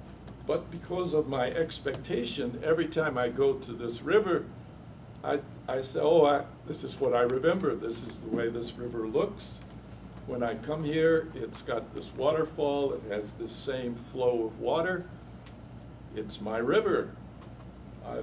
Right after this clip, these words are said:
love this river. It's always here for me."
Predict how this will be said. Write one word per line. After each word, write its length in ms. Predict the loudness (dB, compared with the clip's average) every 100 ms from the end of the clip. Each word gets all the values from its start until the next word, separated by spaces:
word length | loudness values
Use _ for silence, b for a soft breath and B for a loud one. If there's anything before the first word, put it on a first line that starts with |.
| 0
love 260 | 2 2 -2
this 260 | -6 -4
river. 380 | 0 0 -2 -8 -12 -14 -16 -16 -16 -14 -12
It's 200 | -8 0
always 480 | 4 6 6 4 2
here 280 | 4 6 6
for 260 | 4 -2
me." 320 | -2 -4 -8